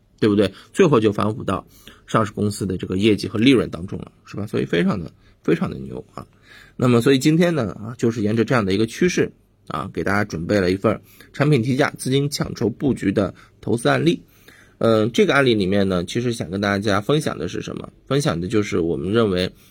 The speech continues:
嗯，资金在近期布局的一些相对低位的这个品种。啊，其实你要知道啊，资金每一路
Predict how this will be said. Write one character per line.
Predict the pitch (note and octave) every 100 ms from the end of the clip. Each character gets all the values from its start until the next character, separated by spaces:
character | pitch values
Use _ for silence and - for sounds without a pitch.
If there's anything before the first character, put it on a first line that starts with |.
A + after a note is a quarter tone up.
| -
嗯， | - D#2+ - - - _
资 | - A#2+
金 | B2 A#2+
在 | A2+
近 | A2+ G#2+
期 | -
布 | - A2
局 | F#2+
的 | F#2+
一 | F#2+
些 | F#2+ G2+ G#2 - -
相 | - F#3+ F#3+
对 | C3+
低 | G#2 A2+
位 | A2 F#2
的 | -
这 | F2
个 |
品 | - G2 F#2
种。 | - -
啊， | A#2
其 | D3+
实 | D#3+
你 | A#2
要 | F#2+ F#2 -
知 | -
道 | B2+
啊， | - C2+ - -
资 | D#3
金 | F3 F3 - _ _ -
每 | B2+ A2
一 | G#2+ A#2 E3+
路 | A#3 C3+